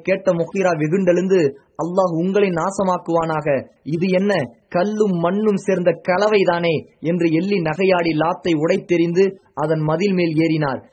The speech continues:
அவரை தொடர்ந்து முஸ்லிம்களும் பாய்ந்து ஏறி இடித்து தள்ளினார்கள். பீடங்களை தோண்டி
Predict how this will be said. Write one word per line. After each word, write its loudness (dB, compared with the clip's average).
அவரை 0
தொடர்ந்து 2
முஸ்லிம்களும் 0
பாய்ந்து 0
ஏறி 2
இடித்து -6
தள்ளினார்கள். -2
பீடங்களை 2
தோண்டி 0